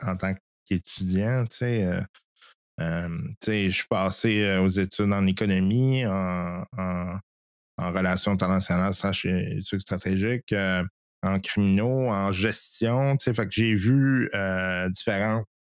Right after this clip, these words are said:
différents domaines, euh, ce qui m'a amené beaucoup à, à, tu sais, me questionner moi-même sur, tu sais, évidemment,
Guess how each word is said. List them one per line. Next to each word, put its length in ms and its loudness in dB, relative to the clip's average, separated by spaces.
différents 360 0
domaines, 720 4
euh, 440 0
ce 80 -4
qui 120 -2
m'a 140 2
amené 320 4
beaucoup 640 2
à, 420 0
à, 840 0
tu 80 -16
sais, 160 -2
me 180 4
questionner 500 0
moi-même 580 4
sur, 280 0
tu 100 -4
sais, 80 0
évidemment, 420 2